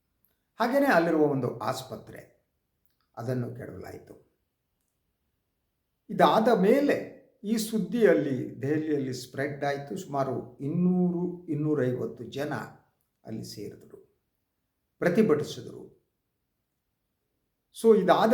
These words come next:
ಮೇಲೆ ಕೆಲವರು ಕಲ್ಲು ತೂರಾಟ ಮಾಡಿದ್ರು. ಈ ಕಲ್ಲು ತೂರಾಟದಲ್ಲಿ ಸುಮಾರು ಐದಕ್ಕೂ ಹೆಚ್ಚು ಪೊಲೀಸ್ ಸಿಬ್ಬಂದಿಗಳಿಗೆ ಗಾಯ ಆಗಿದೆ ಅಂತ ಹೇಳಲಾಗ್ತಾ ಇದೆ.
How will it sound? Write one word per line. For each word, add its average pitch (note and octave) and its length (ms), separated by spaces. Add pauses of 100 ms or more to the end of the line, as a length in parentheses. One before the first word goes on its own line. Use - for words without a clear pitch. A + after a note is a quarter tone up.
ಮೇಲೆ F#3+ 580 (1300)
ಕೆಲವರು D#3+ 640
ಕಲ್ಲು D#3 280
ತೂರಾಟ A2 340
ಮಾಡಿದ್ರು. F#2 380 (1200)
ಈ A3 140
ಕಲ್ಲು A#3 340
ತೂರಾಟದಲ್ಲಿ G3+ 1120
ಸುಮಾರು D#3 440
ಐದಕ್ಕೂ D#3+ 460
ಹೆಚ್ಚು G#3 340
ಪೊಲೀಸ್ C#3 400
ಸಿಬ್ಬಂದಿಗಳಿಗೆ A2+ 920 (960)
ಗಾಯ B2+ 300
ಆಗಿದೆ A2+ 500
ಅಂತ G2+ 160
ಹೇಳಲಾಗ್ತಾ G#2 500
ಇದೆ. - 460